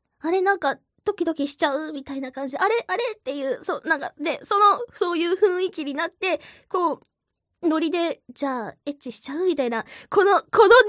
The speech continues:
流れがすっごい、あの、激萌えなシチュエーションで、もう、これでとてもいいと思います。だ、うん、私的にはすごい大好きなセリフです。あと、なんでしょう、あの、エッ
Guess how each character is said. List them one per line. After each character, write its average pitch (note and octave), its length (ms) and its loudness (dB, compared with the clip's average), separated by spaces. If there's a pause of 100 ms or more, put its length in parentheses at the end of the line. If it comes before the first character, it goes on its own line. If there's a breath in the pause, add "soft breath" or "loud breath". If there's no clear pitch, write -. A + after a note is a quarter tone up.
(280)
流 A4 80 2
れ G#4 60 2
が C4+ 140 2
す - 260 4
っ - 80 -18
ご G#4 100 6
い、 G4+ 80 6
あ C#4+ 80 8
の、 D#4 340 4
激 D4 360 0
萌 D4 180 4
え C#4 100 4
な C#4+ 340 2
シ - 120 -8
チ C#4 120 -10
ュ C4 100 4
エ - 40 6
ー - 20 -2
シ C#4 120 -2
ョ C4 60 0
ン B3+ 60 -4
で、 B3 220 -2 (720 loud breath)
も A#3+ 260 -4
う、 - 80 -14
こ - 160 -4
れ D#4 180 0
で C4+ 120 0
と B3+ 140 -4
て D4 100 -2
も C#4+ 220 2 (240)
い E4+ 120 4
い - 60 -4
と A3+ 100 0
思 A3+ 160 -4
い A3+ 80 -4
ま A#3 200 -4
す。 - 160 -20 (800 soft breath)
だ、 B3+ 220 -8 (120)
う C#4+ 140 2
ん、 A#3 140 -2 (180)
私 A3+ 260 -6
的 - 200 -2
に C#4 60 4
は G#3 120 0
す - 100 -10
ご B3 140 6
い G3 160 -2 (440)
大 C#4+ 200 2
好 - 60 -14
き A#3 260 -8 (320 soft breath)
な B3+ 240 -2
セ - 160 -12
リ B3 100 -2
フ A#3+ 140 -4
で B3+ 160 -8
す。 - 100 -20 (540 soft breath)
あ A#3+ 160 -12
と、 A#3 300 -4 (680 soft breath)
な A3 160 -14
ん B3+ 80 -8
で B3 100 -8
し - 100 -8
ょ A3+ 100 -2
う、 G#3 40 -4
あ G3+ 80 -6
の、 G3+ 140 -6
エ C#4 80 0
ッ E4 60 -2